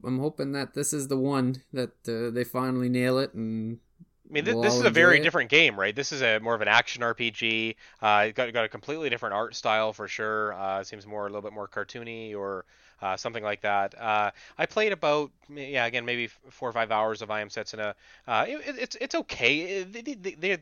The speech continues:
Speaker 2: games they've come up with are just okay. They're not great. Like, they, they seem to be trying to be these throwbacks to all the things we loved, you know,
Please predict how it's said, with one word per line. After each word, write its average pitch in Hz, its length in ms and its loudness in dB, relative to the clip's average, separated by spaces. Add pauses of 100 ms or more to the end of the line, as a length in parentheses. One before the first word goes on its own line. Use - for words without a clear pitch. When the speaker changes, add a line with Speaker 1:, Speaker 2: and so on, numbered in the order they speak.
Speaker 2:
games 277 240 -4
they've 294 120 -6
come 165 140 -2
up 180 140 0
with 175 100 -6
are 147 80 -2
just - 280 -8
okay. 110 420 0
They're 104 100 -4
not 151 220 2
great. 95 300 -4
Like, 120 100 -2
they, 143 240 0 (280)
they 147 100 -2
seem 202 240 -4
to 196 60 -8
be 160 260 -2
trying 147 400 0
to 147 60 -6
be 135 120 -6
these 117 220 -6
throwbacks 113 720 2
to 107 60 -6
all 113 160 -2
the 107 320 -2
things 110 220 -6
we 107 100 -10
loved, 104 320 -2
you 104 80 -8
know, 98 160 -6